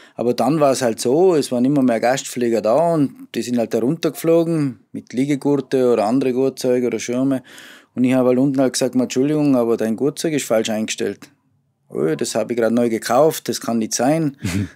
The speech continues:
Speaker 1: Dann hab ich gesagt, „Du, ich hab jetzt leider keine Zeit, aber wenn du Lust hast, komm Nachmittag bei mir vorbei, dann stell es da ein.“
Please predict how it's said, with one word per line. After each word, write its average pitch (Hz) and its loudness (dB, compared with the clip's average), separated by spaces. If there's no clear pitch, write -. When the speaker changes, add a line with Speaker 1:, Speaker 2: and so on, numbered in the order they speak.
Speaker 1:
Dann 123 -4
hab 120 0
ich 131 2
gesagt, 127 -2
„Du, 131 0
ich 123 2
hab 123 0
jetzt 120 -4
leider 123 2
keine 117 -4
Zeit, 135 0
aber 135 2
wenn 123 2
du 120 0
Lust 143 -2
hast, 151 -2
komm 135 0
Nachmittag 135 0
bei 127 -4
mir 135 2
vorbei, 131 0
dann 131 -4
stell 143 2
es 135 0
da 143 2
ein.“ 151 2